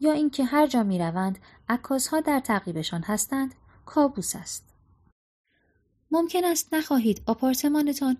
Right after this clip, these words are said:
بزرگتر از دو خوابه باشد و نخواهید ازدواج کنید و بچه دار شوید. اما پدر و مادرتان ممکن است به زندگیتان نگاه کنند و سعی کنند تشویقتان کنند این کارها را انجام دهید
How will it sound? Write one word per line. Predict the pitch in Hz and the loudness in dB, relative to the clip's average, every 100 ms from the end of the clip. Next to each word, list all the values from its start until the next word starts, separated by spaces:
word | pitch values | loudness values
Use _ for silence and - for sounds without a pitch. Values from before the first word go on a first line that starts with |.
| _ _ - | _ _ -2
بزرگتر | 302 294 285 285 | 2 2 0 2
از | 247 208 | 2 2
دو | 190 | -2
خوابه | - 165 160 | -2 -2 -2
باشد | 160 156 - 185 _ _ _ _ _ _ | -4 -4 -4 -8 _ _ _ _ _ _
و | 180 | 0
نخواهید | 202 254 302 233 208 | 0 2 2 2 0
ازدواج | 180 170 160 180 - | -4 -4 -4 -6 -6
کنید | 165 160 - _ | -6 -8 -10 _
و | 214 | -2
بچه | 202 180 185 | 0 0 -2
دار | 170 - | -2 -2
شوید. | - - 185 - _ _ _ - - - | -4 -6 -12 -18 _ _ _ -20 -8 -2
اما | 185 190 | 0 2
پدر | 220 214 254 254 | 2 2 2 2
و | |
مادرتان | 247 254 285 285 285 294 - - - - | 2 2 0 -2 -2 -6 -6 -14 -14 -6
ممکن | 320 311 285 | -4 0 2
است | 254 - | 2 2
به | 214 | 0
زندگیتان | 185 170 170 175 196 - 240 | 0 0 0 0 0 0 2
نگاه | 254 254 247 | 2 4 2
کنند | - 160 170 170 - _ _ - _ | 0 -8 -8 -12 -20 _ _ -20 _
و | 330 | -4
سعی | 320 339 311 | 0 2 2
کنند | 285 262 247 - - - | 2 4 2 0 -20 -10
تشویقتان | - 294 - 302 269 247 214 | -2 0 0 0 0 0 -2
کنند | 202 190 190 - | 0 0 0 0
این | 190 | -2
کارها | 180 190 180 226 | -2 -2 0 0
را | 233 | 2
انجام | 254 247 262 220 | 4 2 2 0
دهید | 156 - 107 | -2 -8 -16